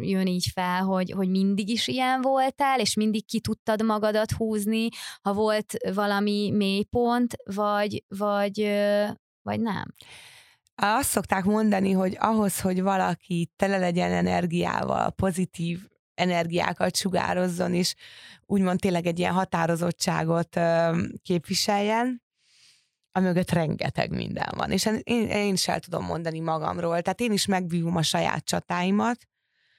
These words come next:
Speaker 2: Ö, én alapjában véve egy elég szókimondó őszinte lány vagyok, és magammal szemben is próbálok olyan tükröt tenni, ami, ami engem tükröz.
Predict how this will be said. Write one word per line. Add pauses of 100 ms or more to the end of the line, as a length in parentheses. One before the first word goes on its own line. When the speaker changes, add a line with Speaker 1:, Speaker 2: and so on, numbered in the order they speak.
(280)
Speaker 2:
Ö, (680)
én
alapjában
véve
egy
elég
szókimondó
őszinte
lány
vagyok,
és
magammal
szemben
is
próbálok (260)
olyan
tükröt
tenni,
ami,
ami
engem
tükröz.